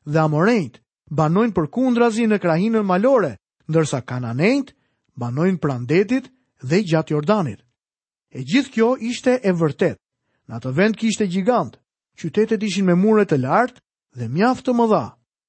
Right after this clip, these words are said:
Ata kishin të drejtë në faktet e tyre, por i keq interpretuan ato. Në këtë pikë, ata ecën mbrapsht. Lexojmë vargjet tridhjetë e një deri tridhjetë e tre. Por njerëzit që kishin shkuar me të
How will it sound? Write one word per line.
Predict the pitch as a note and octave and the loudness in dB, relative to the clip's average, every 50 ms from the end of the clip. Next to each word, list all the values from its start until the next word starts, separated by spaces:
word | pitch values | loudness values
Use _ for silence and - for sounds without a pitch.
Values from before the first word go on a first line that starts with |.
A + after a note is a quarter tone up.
| _ _ - | _ _ -12
Ata | D3+ - A3 A#3 A3+ | -4 -2 -2 -2 0
kishin | - B3+ A#3 G#3 A#3+ A3 | -2 -2 0 0 0 0
të | F#3 F#3+ E3 | 0 -2 -2
drejtë | D3 E3 F#3+ A3+ B3 A#3+ G#3 | 0 0 0 0 0 -2 -4
në | F3+ | -6
faktet | - - A3 A#3 A3 - A3+ A3 G3+ G#3+ | -2 0 0 0 0 0 0 0 0 0
e | G#3 | 0
tyre, | - C4+ C#4+ A3+ E3 D#3 - - _ _ _ _ _ _ _ | 0 0 2 2 2 0 0 -6 _ _ _ _ _ _ _
por | - C#3+ E3+ G3+ A#3 C4+ C4+ D#4 - | -4 0 2 2 2 2 0 -6 -4
i | - G#3 G#3+ - | -2 -2 -2 -2
keq | - B3+ B3+ A#3+ - B3 | 0 0 0 0 0 -4
interpretuan | A#3+ A#3 G#3 A#3 G#3+ G#3 G3+ F#3 F3 - D4 D4+ C#4+ C4+ A#3+ G#3+ F#3 | -4 0 0 0 0 2 0 -2 0 0 -2 0 2 2 2 4 2
ato. | E3+ - E3+ D3 G#2+ - _ _ _ _ _ _ _ _ | 2 2 0 -2 -2 -6 _ _ _ _ _ _ _ _
Në | A#2 A#2 | -12 -8
këtë | - B2+ B2 B2 - | -8 -8 -6 -2 0
pikë, | C4 D4+ - - _ _ _ _ _ _ _ _ B2+ | 0 0 0 -4 _ _ _ _ _ _ _ _ -14
ata | C3+ - - A3+ A#3+ - E3 | -4 0 2 2 2 2 -2
ecën | D#3 D3 - - F3+ F3 F#3 F#3 - _ _ _ _ _ D3 D#3 | -4 -4 -2 -2 -2 -2 -2 -6 -12 _ _ _ _ _ -2 0
mbrapsht. | D#3+ D#3+ C#3 A2+ - - - - _ _ _ _ _ _ _ _ _ _ _ _ _ _ | 2 2 0 -2 -6 -12 -14 -16 _ _ _ _ _ _ _ _ _ _ _ _ _ _
Lexojmë | D3 D3 D3 A3 B3 A3+ | -10 -6 -2 -2 0 2
vargjet | A3+ A#3+ A#3 G#3+ A3+ A3 - | 2 2 2 2 -2 -2 -2
tridhjetë | A3+ B3+ B3+ B3+ B3+ A3+ A#3 | -2 0 0 2 2 2 2
e | A3 A3 | 2 2
një | A#3 G3 | 2 0
deri | D#3 D#3 G#3+ A#3 A#3 A3+ A#3 A#3 A#3+ | 2 2 2 2 2 2 0 -2 -4
tridhjetë | - - A3+ A3 A#3 G#3+ G#3 G3+ F#3+ F#3+ - D#3+ | -4 -4 -2 0 0 2 2 2 2 0 0 -4
e | D3 | -6
tre. | - C3+ A2 D#2 - _ _ _ _ _ _ _ _ _ _ _ _ _ _ _ _ _ _ _ _ | -6 -6 -10 -10 -16 _ _ _ _ _ _ _ _ _ _ _ _ _ _ _ _ _ _ _ _
Por | - B2+ A#2+ C3+ | -12 -8 -6 -2
njerëzit | E3 F#3+ A3 A#3 G#3 A#3 A#3 F#3 | 2 2 2 2 2 0 0 0
që | A3 G3+ - | -2 -4 -4
kishin | A#3 A#3 G3+ A3 G3+ E3+ | -4 -2 0 0 0 0
shkuar | - - - - C4 B3+ A#3+ A3+ G#3+ G#3 | -2 -6 -8 -6 -2 0 2 2 2 2
me | G#3+ B3 | 0 0
të | A#3+ - D3+ C3 C#3+ | 0 0 -4 -4 -4